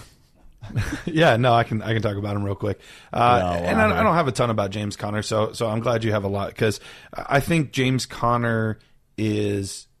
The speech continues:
Speaker 2: a fine running back, but I think the perception is going to be a little overblown, uh, just because he just had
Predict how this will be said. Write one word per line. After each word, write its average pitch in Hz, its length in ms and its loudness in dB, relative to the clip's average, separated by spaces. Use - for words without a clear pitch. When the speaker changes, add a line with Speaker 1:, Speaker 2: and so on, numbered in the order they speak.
Speaker 2:
a 131 120 0
fine 127 420 0
running 101 320 -2
back, - 340 -12
but 107 560 2
I 107 100 -2
think 135 240 -4
the 123 80 0
perception 110 580 -2
is 98 120 -4
going 104 240 -4
to 98 80 -2
be 101 160 -2
a 98 80 -2
little 101 340 -2
overblown, 95 720 -4
uh, 92 220 0
just 101 300 -6
because 101 480 -2
he 107 100 -8
just 123 160 -6
had 107 220 -2